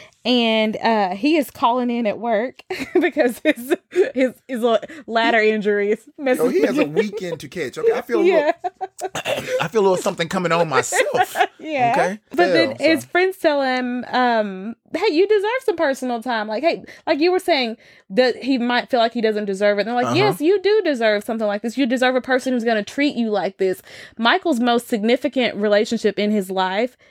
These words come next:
Speaker 1: is the one he's had with Brian. It's been
Speaker 2: Mm-hmm.
Speaker 1: non-sexual, almost, like, one-sided. I mean,
Speaker 2: Mm-hmm.
Speaker 1: not to say, okay, we do love Brian, and Brian does take care of Michael in some ways. We talked about that
Speaker 2: Mm-hmm.
Speaker 1: last episode. But as far as, like, a intimate relationship goes, it's very one-sided, very
Speaker 2: Very.
Speaker 1: unrequited love.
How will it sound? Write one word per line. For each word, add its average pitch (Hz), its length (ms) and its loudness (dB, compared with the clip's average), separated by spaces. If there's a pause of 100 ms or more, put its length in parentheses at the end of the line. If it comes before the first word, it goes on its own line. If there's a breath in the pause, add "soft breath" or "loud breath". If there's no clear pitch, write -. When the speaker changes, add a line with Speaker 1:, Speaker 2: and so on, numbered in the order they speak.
(120 soft breath)
Speaker 1:
is 226 120 2
the 220 100 2
one 226 120 2
he's 214 100 0
had 214 100 2
with 185 160 0
Brian. 175 380 2
It's 139 100 -2
been 180 240 2
Speaker 2:
Mm-hmm. 190 160 -8
Speaker 1:
non-sexual, 202 1000 0
almost, 202 300 2
like, 175 160 2
one-sided. 196 760 -2
I - 40 2
mean, 160 140 -2
Speaker 2:
Mm-hmm. 262 60 -2
Speaker 1:
not 269 140 2
to 381 100 2
say, 277 380 0 (560 soft breath)
okay, 214 220 2
we 254 140 2
do 285 200 4
love 240 300 2
Brian, 180 400 0
and 202 160 -2
Brian 226 320 2
does 214 340 2
take 208 240 0
care 196 300 2
of 190 240 -2
Michael 190 320 -6
in 185 80 -4
some 175 240 -8
ways. 165 200 -8
We 185 120 -8
talked 185 260 -8
about 180 200 -6
that 170 160 -4
Speaker 2:
Mm-hmm. 139 100 -6
Speaker 1:
last 180 260 -2
episode. 165 640 -10 (360 loud breath)
But 185 640 0
as 208 180 2
far 202 260 2
as, 190 100 2
like, 185 160 -2
a 165 120 -2 (560)
intimate 233 340 2
relationship 285 640 0
goes, 339 220 0
it's 208 80 -4
very 202 160 2
one-sided, 170 640 -6
very 156 240 2
Speaker 2:
Very. - 20 4
Speaker 1:
unrequited 202 580 0
love. 170 300 -4